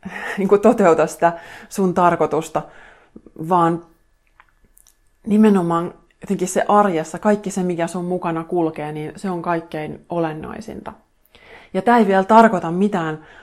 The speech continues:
niinku, toitottamista tai paasaamista tai yhtään mitään, vaan yksinkertaisesti sä voit itse ihan täysin hiljaakin oikeastaan, niinku, jakaa sitä sun omaa totuutta. Että sä vaan, niinku, kerta kaikkiaan itse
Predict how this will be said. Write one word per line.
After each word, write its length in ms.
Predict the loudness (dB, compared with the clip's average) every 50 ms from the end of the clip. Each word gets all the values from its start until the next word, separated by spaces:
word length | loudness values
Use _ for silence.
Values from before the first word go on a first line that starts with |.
| _ _ _ _
niinku, 260 | -20 -16 -10 -8 -8 -8
toitottamista 1040 | -10 0 _ 6 8 8 8 6 4 0 -4 -6 -6 -6 -6 -6 -8 -8 -10 -10
tai 340 | -8 -4 0 0 0 0 -2 -6 -14 -20 _ _ _ 2
paasaamista 680 | 4 6 6 6 4 2 -2 -4 -4 -4 -4 -6 -8 -6
tai 220 | -4 -4 -4 -2
yhtään 460 | -4 -6 -6 -8 -8 -8 -8 -6 -4 -4
mitään, 520 | -4 -4 -4 -6 -8 -12 -12 -12 -14 -14 _ _ _ _ _ -6
vaan 180 | -6 -6 -4 -2
yksinkertaisesti 1120 | -4 -4 -4 -4 -6 -6 -2 0 0 0 0 0 -2 -6 -6 -6 -8 -6 -8 -8 -8 -8 -12 _
sä 120 | -2 2
voit 180 | 4 4 4 2 0
itse 280 | -2 -2 0 -2 0
ihan 260 | 0 2 0 0 -2 -2 -6 -14 -20 -20 _ _ _ _ _ _ _
täysin 320 | -2 -2 0 0 0 -2 -2
hiljaakin 840 | -2 -4 -4 0 2 2 2 2 2 2 2 2 0 0 -2 -2
oikeastaan, 680 | -2 -2 -2 -2 -2 -4 -4 -4 -4 -4 -4 -4 -4 -8 -16 -20 -8 -6
niinku, 140 | -4 -2 0
jakaa 400 | 2 2 2 4 4 4 4 4
sitä 120 | 0 -4
sun 160 | -6 -6 -4 -2
omaa 320 | 0 0 0 0 0 0 2
totuutta. 580 | 2 2 2 2 2 0 0 -2 -6 -8 -8 -8 -12 _ _ _ _ _ _ _ _ _ _
Että 240 | -2 -2 -2 -2 -2
sä 160 | -2 0 -2
vaan, 140 | -2 -2 -2
niinku, 180 | -4 -4 -6 -4
kerta 340 | 0 2 2 2 2 0
kaikkiaan 460 | -2 0 -2 -2 -2 -2 -4 -4 -4 -2
itse 460 | -4 -4 -4 -4 -6 -6 -6 -6 -6